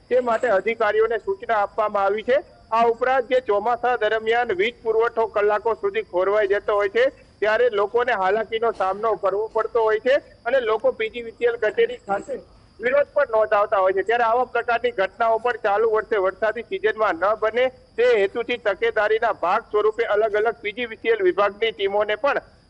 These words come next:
સ્ટેન્ડ બાય ચોમાસા દરમિયાન અને વરસાદ દરમિયાન રહેવાની સૂચના આપવામાં આવી છે. ત્યારે બીજી તરફ હાઈવેઓ ધોવાઈ જવાના બનાવો અને ખાસ કરીને નદી નાળા ઉપર આવેલા ક્રોઝવે, ઓકળાઓ ધોવાઈ જવાના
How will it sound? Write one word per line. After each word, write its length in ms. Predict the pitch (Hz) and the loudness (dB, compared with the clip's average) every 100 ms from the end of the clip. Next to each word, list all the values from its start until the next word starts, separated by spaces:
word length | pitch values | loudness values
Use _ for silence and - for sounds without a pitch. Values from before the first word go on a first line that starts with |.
| _ | _
સ્ટેન્ડ 280 | - 233 254 | 0 0 2
બાય 200 | 254 262 | 0 0
ચોમાસા 500 | 247 214 220 226 240 | 0 0 0 0 0
દરમિયાન 420 | 202 208 220 233 | 0 -2 0 0
અને 160 | 220 226 | 0 0
વરસાદ 420 | 175 175 226 233 | -2 -2 -2 -2
દરમિયાન 400 | 202 208 208 214 | 0 -2 0 0
રહેવાની 460 | 180 180 190 202 202 | 2 2 2 0 0
સૂચના 400 | - 170 175 165 | -4 -6 -4 -4
આપવામાં 400 | 156 175 165 156 | -4 -4 -2 0
આવી 180 | 160 165 | 0 -2
છે. 160 | 175 - _ _ _ - | -2 -4 _ _ _ -2
ત્યારે 320 | 233 254 262 | 2 4 2
બીજી 280 | 208 214 254 | 0 -4 -2
તરફ 280 | 247 247 | -2 -2
હાઈવેઓ 460 | 185 180 202 240 233 | 0 0 2 2 2
ધોવાઈ 340 | 185 185 220 | 0 0 2
જવાના 440 | 202 208 220 214 214 | 2 2 2 0 0
બનાવો 400 | 190 202 214 220 | 0 0 2 2
અને 240 | 214 220 | 0 -2
ખાસ 280 | - 196 233 - | -2 -2 -2 0
કરીને 300 | 214 220 208 | 0 0 0
નદી 300 | 175 185 226 | -2 -2 -2
નાળા 260 | 196 208 | 0 0
ઉપર 340 | 208 202 226 208 | -2 -2 -2 0
આવેલા 400 | 190 208 214 202 | -2 -2 0 -2
ક્રોઝવે, 580 | 175 185 185 214 226 220 - - | -2 -2 0 2 2 -2 -10 -4
ઓકળાઓ 520 | 180 190 247 247 254 | -2 0 0 2 2
ધોવાઈ 300 | 185 208 233 | 2 0 0
જવાના 380 | 226 226 226 | 0 2 0